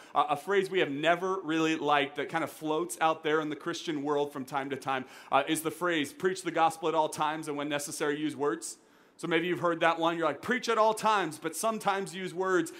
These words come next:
A-, and the only objection I have to that is the Bible, okay? That's my big objection to that phrase. Uh, like, the Bible is constantly going to be talking about the gospel as something that is preached, it is proclaimed, it is heralded, it is declared.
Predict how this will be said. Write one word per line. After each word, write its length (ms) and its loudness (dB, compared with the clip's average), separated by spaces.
A-, 160 6
and 120 2
the 160 0
only 340 2
objection 580 -2
I 140 -2
have 300 0
to 120 -4
that 200 4
is 120 -2
the 100 -8
Bible, 480 2
okay? 360 -2
That's 200 2
my 100 4
big 280 0
objection 560 2
to 100 -4
that 200 2
phrase. 520 -6
Uh, 140 2
like, 180 2
the 80 6
Bible 460 6
is 180 0
constantly 680 -2
going 260 -2
to 80 -6
be 100 -4
talking 300 4
about 220 2
the 60 -4
gospel 500 2
as 160 2
something 340 -2
that 140 4
is 120 -4
preached, 560 -6
it 120 -2
is 120 0
proclaimed, 720 0
it 100 0
is 180 0
heralded, 640 -2
it 140 -2
is 140 -2
declared. 680 0